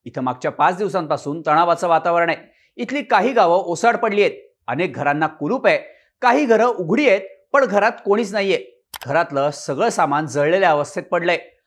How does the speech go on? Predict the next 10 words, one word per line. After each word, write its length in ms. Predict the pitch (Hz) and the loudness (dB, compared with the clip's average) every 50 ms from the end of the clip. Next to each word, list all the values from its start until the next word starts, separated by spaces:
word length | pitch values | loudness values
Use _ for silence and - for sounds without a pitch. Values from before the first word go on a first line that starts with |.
| _ _ _ - | _ _ _ -2
लोक 200 | 214 262 285 269 | 2 2 2 4
आपली 240 | 285 277 277 277 277 | 2 0 0 -2 -2
घरं 260 | 190 180 208 254 277 | 0 2 2 4 2
सोडून 320 | 269 240 214 185 190 220 208 | 2 2 0 2 2 0 0
पळून 340 | 190 - 214 220 240 233 | 0 2 4 4 4 4
गेली 220 | 214 220 208 208 196 | 2 0 2 2 2
आहेत. 120 | 160 - - - _ _ _ _ _ _ 135 | 0 0 -4 -12 _ _ _ _ _ _ -14
घटनेच्या 420 | 135 - 147 165 165 156 175 160 | -12 -8 -6 -6 -4 -2 -2 -4
पाच 300 | 160 160 156 151 160 147 | -2 2 2 2 2 2
दिवसांनंतरही 760 | 156 165 151 - 180 160 143 135 135 135 - 233 233 214 180 | -2 -6 -4 -2 -2 -2 -2 -2 -4 -4 -2 0 0 0 0